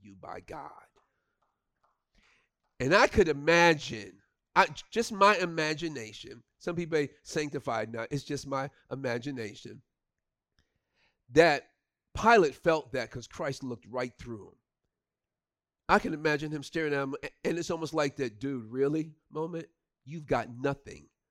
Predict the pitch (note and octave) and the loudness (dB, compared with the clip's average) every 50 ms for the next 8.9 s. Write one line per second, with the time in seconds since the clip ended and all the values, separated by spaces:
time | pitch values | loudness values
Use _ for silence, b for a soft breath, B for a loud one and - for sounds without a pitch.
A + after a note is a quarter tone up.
0 | _ _ _ _ _ _ _ _ _ - A2 A2 A2+ A2 G#2 - G2+ G2+ G2 F#2 | _ _ _ _ _ _ _ _ _ -8 -6 -6 -4 -4 -4 -6 -6 -8 -8 -8
1 | A2 G2+ F#2+ F#2+ - F#2+ F#2 - - - - C3+ D3+ D#3+ D3 _ _ _ _ _ | -8 -8 -8 -10 -14 -18 -20 -20 -20 -20 -20 -20 -20 -20 -20 _ _ _ _ _
2 | _ _ _ _ _ _ _ _ _ b b b b b D#3+ D#3+ E3 E3 E3 F#3 | _ _ _ _ _ _ _ _ _ b b b b b 4 6 6 6 8 10
3 | A3+ B3 C4 C#4 C#4+ C#4 C4+ G#3 A3 G#3+ G#3+ G3+ D#3+ D#3 D#3+ E3 F3 G#3+ A#3 A#3 | 12 12 12 10 8 6 4 4 4 4 4 4 0 -4 -4 2 8 10 12 12
4 | A#3 A3+ - - - - - G3+ F#3+ F#3 E3+ - - G3+ G3+ F3 C#3 A2+ G#2+ - | 12 12 8 2 -4 -8 -4 -4 -2 -2 -4 -6 -4 0 0 0 0 -2 -4 -8
5 | A#2+ A2 _ _ _ _ _ _ _ _ _ _ _ _ _ _ _ _ _ _ | -14 -18 _ _ _ _ _ _ _ _ _ _ _ _ _ _ _ _ _ _
6 | _ _ _ _ _ _ _ _ _ _ _ _ _ _ _ _ _ _ _ _ | _ _ _ _ _ _ _ _ _ _ _ _ _ _ _ _ _ _ _ _
7 | _ _ _ _ _ _ _ _ _ _ _ _ - - C3 C3 B2+ C#3+ D3+ D3+ | _ _ _ _ _ _ _ _ _ _ _ _ -12 -10 -10 -8 -6 -4 -4 -4
8 | D3+ D3 C#3 C#3 C3 B2 B2 C3 B2+ A#2+ G#2+ F#2+ F#2 A2 - - - | -4 -6 -8 -10 -10 -10 -8 -6 -6 -6 -6 -8 -10 -14 -18 -20 -20